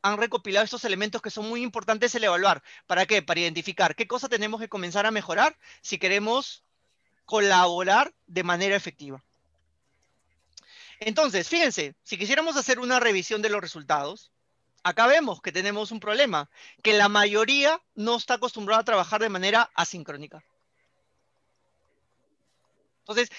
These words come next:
ese es un primer punto en el cual yo tendría que comenzar a trabajar. Todo es reunionitis online. Entonces,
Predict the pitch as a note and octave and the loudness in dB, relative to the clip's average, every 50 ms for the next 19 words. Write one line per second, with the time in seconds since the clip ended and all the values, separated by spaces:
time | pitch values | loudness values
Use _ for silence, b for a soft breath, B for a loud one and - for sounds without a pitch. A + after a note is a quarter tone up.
0 | B B B - - D4+ C4 D#4 D#4 A#3+ D4 C#4 C4+ C#4+ D4+ C#4+ - - D4+ D#4+ | B B B 2 2 2 2 0 -2 -2 -2 0 2 2 2 0 0 -6 -8 -8
1 | D4 D#4+ C#4+ B3+ A3+ - - B3 B3+ C4 C4+ - B3+ B3 A#3+ B3 C4 C4+ C4+ C4+ | -6 -4 -4 -4 -4 -2 -2 -2 -2 -2 -4 -4 -4 -4 -4 0 2 2 2 0
2 | B3+ - A#3 G3 G3 F#3+ - A#3 A#3 A#3+ A#3+ A#3 G#3 F3+ D#3+ - D#3 C3+ - _ | -2 -6 -6 -6 -6 -4 0 2 2 2 2 2 2 2 2 0 -4 -12 -14 _
3 | _ _ _ _ _ _ _ _ _ _ _ _ _ _ _ _ _ _ _ _ | _ _ _ _ _ _ _ _ _ _ _ _ _ _ _ _ _ _ _ _
4 | _ _ _ _ _ _ _ _ _ _ _ _ _ _ _ _ _ _ _ _ | _ _ _ _ _ _ _ _ _ _ _ _ _ _ _ _ _ _ _ _
5 | _ _ _ _ _ _ _ _ _ _ _ _ _ _ _ _ _ _ _ _ | _ _ _ _ _ _ _ _ _ _ _ _ _ _ _ _ _ _ _ _
6 | _ _ _ _ _ _ - - C4 C4+ D4 C#4+ C4+ B3+ A#3+ A3+ G#3 G#3 A3 C#4 | _ _ _ _ _ _ 0 4 4 6 6 4 2 2 -2 -2 0 0 0 0
7 | D4 - C#4 D4 D4+ D4 - - F#3 F#3+ F#3 G3+ G#3+ F#3 D#3 C#3 C3 - _ _ | 0 0 -2 -4 -4 -4 -4 -4 -4 -2 0 2 2 2 2 0 -4 -12 _ _
8 | _ _ _ _ _ _ - F#3 E3+ - A3+ G#3+ E3+ E3+ D3 - | _ _ _ _ _ _ -12 -8 -4 -2 -2 -2 -2 -4 -8 -8